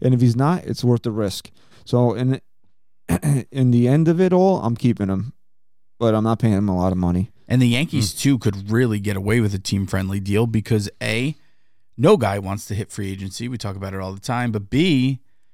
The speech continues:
Speaker 2: he's coming off of an injury-plagued season where he didn't even get to pitch. So what kind of leverage does he think he has?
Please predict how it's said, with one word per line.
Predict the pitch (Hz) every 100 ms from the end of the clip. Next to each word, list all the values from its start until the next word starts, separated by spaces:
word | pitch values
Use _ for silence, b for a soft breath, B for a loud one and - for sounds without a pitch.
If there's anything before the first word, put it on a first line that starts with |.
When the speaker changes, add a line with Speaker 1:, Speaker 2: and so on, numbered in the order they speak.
| -
Speaker 2:
he's | 143 143
coming | 165 156
off | 147 147
of | 143 127
an | 117 -
injury-plagued | 127 135 127 127 110 - 123 123 117 -
season | - - 131 180 131 95
where | 98
he | 107 123
didn't | 127 131
even | 131
get | 131 131
to |
pitch. | 131 - 190 - - - - - - - - - -
So | -
what | 120 143
kind | - 165
of | 156
leverage | 147 156 156 -
does | 143
he | - 240
think | 113 104
he | 104
has? | 101 73 53 -